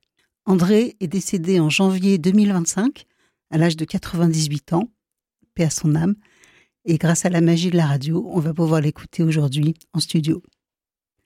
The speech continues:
On voulait conserver cette mémoire sur l'histoire de Creil, mais l'histoire du quotidien, les magasins, les commerçants, les travailleurs. C'est pourquoi, avec Lison, on avait organisé une première rencontre sur la place des Moulins,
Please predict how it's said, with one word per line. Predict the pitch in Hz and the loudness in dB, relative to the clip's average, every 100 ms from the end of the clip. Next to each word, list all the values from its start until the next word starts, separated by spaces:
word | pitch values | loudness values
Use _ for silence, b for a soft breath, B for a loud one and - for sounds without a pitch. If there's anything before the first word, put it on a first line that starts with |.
| _ _ _ _ | _ _ _ _
On | 214 | 0
voulait | 185 240 | 2 2
conserver | 247 254 - 220 240 | 2 -2 2 2 2
cette | - - - | -2 -4 2
mémoire | 220 214 226 233 - | 4 6 4 2 -2
sur | - 170 | -6 -2
l'histoire | 170 - 185 | -2 -2 -2
de | 170 | 0
Creil, | 170 - 185 170 170 170 165 | 0 -2 0 2 2 2 2
mais | 170 | 0
l'histoire | 190 - 196 | -2 -2 0
du | 180 | 0
quotidien, | 170 196 - 190 190 202 196 | 0 -2 -2 0 2 2 2
les | 180 | 2
magasins, | 165 160 170 180 180 196 202 | 2 2 0 2 2 2 2
les | 175 | 0
commerçants, | - 170 170 - - 185 190 185 | 0 0 0 -2 -4 0 2 2
les | 175 | 0
travailleurs. | - 156 165 160 165 156 B B B B B - | -4 -2 0 2 0 0 B B B B B -4
C'est | - | -4
pourquoi, | 185 - 233 220 | -2 -2 0 2
avec | 202 175 - | 2 0 0
Lison, | 180 165 202 | 0 2 4
on | 196 | 4
avait | 165 | 4
organisé | 165 160 170 160 175 | 2 2 2 2 0
une | 160 | -2
première | - 190 208 196 | -2 0 2 2
rencontre | 170 - 190 208 - - b b b b b - | 0 -2 -4 -4 -8 -20 b b b b b -8
sur | - 285 | -2 0
la | 269 | 0
place | - 202 | 2 2
des | 165 175 | 2 2
Moulins, | 160 147 | 2 2